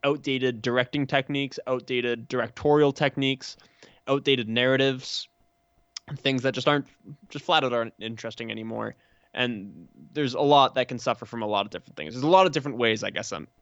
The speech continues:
is what I'm saying. A lot of different ways that films on these lists can be degraded due to time.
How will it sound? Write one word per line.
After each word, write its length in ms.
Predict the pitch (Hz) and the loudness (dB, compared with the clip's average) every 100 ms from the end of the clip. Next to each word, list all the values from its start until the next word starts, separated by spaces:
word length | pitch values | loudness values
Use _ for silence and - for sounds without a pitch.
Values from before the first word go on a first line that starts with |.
| - | -8
is 140 | 110 | -4
what 140 | 107 | -2
I'm 100 | 95 | -4
saying. 380 | 104 110 98 95 113 _ _ - | -2 0 0 -2 -10 _ _ -4
A 80 | |
lot 240 | 123 127 131 | 2 4 2
of 60 | |
different 260 | 113 113 113 | 0 -4 -4
ways 300 | 110 101 107 | -2 -2 -2
that 160 | 120 - | -6 -6
films 360 | - 117 110 | -2 0 0
on 140 | 110 104 | -4 -4
these 220 | 104 104 | -8 -6
lists 480 | 101 92 - - - _ - | -6 -6 -10 -18 -18 _ -8
can 160 | 131 110 | -4 -2
be 80 | |
degraded 720 | 110 120 104 120 107 95 98 110 _ _ _ | -2 -6 2 4 4 2 -2 -4 _ _ _
due 120 | 120 | -2
to 60 | 95 | -2
time. 440 | - 82 50 - | -4 -6 -6 -12